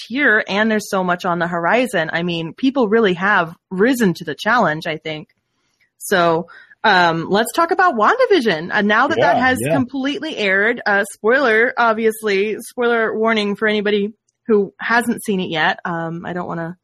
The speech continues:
Speaker 1: <laughs> I don't wanna hold
Speaker 2: I know.
Speaker 1: back talking about it.
Speaker 2: Although
Speaker 1: So
Speaker 2: they, they had, they had, uh, they had their six weeks and
Speaker 1: Oh,
Speaker 2: and
Speaker 1: yeah,
Speaker 2: whatever.
Speaker 1: yeah. It's
Speaker 2: Yeah.
Speaker 1: definitely, it's been a, um, about two weeks since it,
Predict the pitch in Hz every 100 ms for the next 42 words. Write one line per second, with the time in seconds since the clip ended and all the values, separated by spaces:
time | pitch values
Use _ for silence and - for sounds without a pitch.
0 | _ _ _ _ _ _ 175 - 254 -
1 | 254 - 233 233 214 240 220 226 233 226
2 | 110 262 254 277 196 175 147 160 160 131
3 | 127 131 135 139 135 - 403 - 123 139
4 | 156 156 127 127 147 143 127 123 123 123
5 | 131 131 123 117 - - 131 - 110 95
6 | - - 95 92 - 466 277 277 262 208
7 | 196 226 233 180 202 269 269 247 - 220
8 | 254 240 226 220 208 208 202 202 202 240
9 | 220 214 - 196 - 190